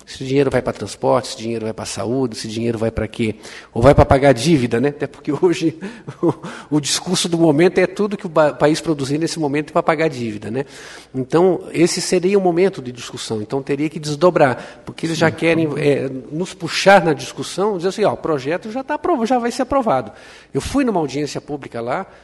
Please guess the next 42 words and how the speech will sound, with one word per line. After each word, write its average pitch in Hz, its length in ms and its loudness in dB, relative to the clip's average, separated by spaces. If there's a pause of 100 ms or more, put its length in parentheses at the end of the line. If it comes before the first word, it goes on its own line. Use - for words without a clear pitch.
(120)
e 156 60 -12
o 170 60 -6
relator 160 560 -2
falou 185 400 0
o - 20 -2
seguinte, 190 220 -4
"Doutor, 147 260 0
aqui, 127 180 -4
ó, 120 60 -2
vai 123 140 -4
ser - 160 -8
aprovado 127 400 -4
o - 20 -20
projeto, 147 360 -4
o - 40 -20
que 214 80 -8
que - 100 -18
o - 40 -10
senhor 185 100 4
pode 160 300 2
contribuir 135 640 0
pro, 127 380 -12
pro 127 100 -6
aperfeiçoamento 120 640 -8
do 120 80 -12
projeto?" 113 480 -6 (420)
Assim, - 220 -14
aí 110 160 -8
não 202 180 -2
dá, 139 220 -4
né? 113 240 -10
Aí 117 160 -12
não 143 140 -10
dá, 127 160 -4
porque - 560 -18
tá 131 100 -4
chegando 120 480 -6
já 120 220 -2
com 113 320 -8
um - 20 -10
prato 113 280 -6
feito. - 480 -10